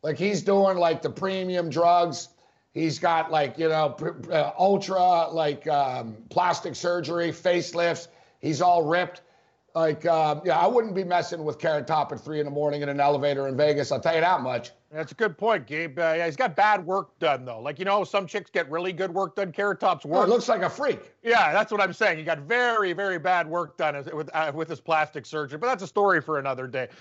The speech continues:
Speaker 2: He would kill anybody in a celebrity fight, though. I wouldn't deal with Carrot Top either. He'll knock your head off.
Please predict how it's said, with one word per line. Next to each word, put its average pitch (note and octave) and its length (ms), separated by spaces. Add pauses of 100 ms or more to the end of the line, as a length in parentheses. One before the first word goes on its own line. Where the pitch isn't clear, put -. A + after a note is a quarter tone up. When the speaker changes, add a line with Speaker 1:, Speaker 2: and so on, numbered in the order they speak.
Speaker 2:
He A#3+ 120
would B3+ 180
kill A#3 200
anybody G3+ 420
in F3 80
a E3 60
celebrity F3 520
fight, F3 280
though. C3+ 120
I C#3+ 100
wouldn't D#3+ 220
deal D#3 120
with C#3 120
Carrot C3+ 260
Top C3 240
either. C3+ 260 (180)
He'll D3 80
knock D#3 200
your B2 140
head D#3 220
off. A#2+ 280